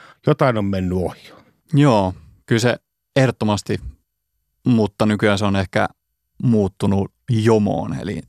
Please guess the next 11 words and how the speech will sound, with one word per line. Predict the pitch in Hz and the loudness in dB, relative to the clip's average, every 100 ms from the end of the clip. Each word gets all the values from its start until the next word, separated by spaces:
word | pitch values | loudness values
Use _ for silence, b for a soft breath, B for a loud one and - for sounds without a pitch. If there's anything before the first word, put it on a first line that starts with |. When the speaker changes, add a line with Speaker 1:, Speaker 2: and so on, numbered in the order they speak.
| 135 107 | -4 0
Speaker 2:
joy | 110 95 | 0 -2
of | - - | -4 -8
mi-, | 76 - - | -6 -8 -4
missing | 117 101 165 - | -2 -2 -6 -2
outiin. | - - 196 - 185 - 156 - - 143 | -2 0 0 0 -2 -4 -6 -6 -6 -6
Speaker 1:
<laughs> | - 135 - 143 196 | -8 -12 -12 -2 4
Uusi | 277 294 208 - 151 - | 6 6 4 2 0 2
termi | 254 262 214 117 107 104 101 | 2 4 2 0 0 -2 0
digis | 160 160 135 110 | 0 2 -2 0
iltapäivässä, | 131 120 98 104 95 90 - - 107 | -2 -4 -2 -2 -2 -4 -8 -6 -2
jomo. | 131 202 233 156 - - | 2 4 4 2 -2 -10